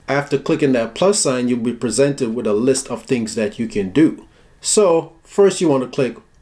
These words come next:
when this happens. So once you click when this happened, you'll get a choice of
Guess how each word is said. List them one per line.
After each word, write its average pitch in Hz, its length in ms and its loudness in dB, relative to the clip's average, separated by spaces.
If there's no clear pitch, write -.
when 135 380 2
this 135 220 0
happens. - 680 -10
So - 180 -4
once 123 240 0
you 143 80 -2
click 143 260 0
when 123 280 0
this 110 180 -2
happened, 147 400 0
you'll 120 140 -2
get 113 160 -2
a 101 80 -4
choice 123 500 -2
of 104 260 -4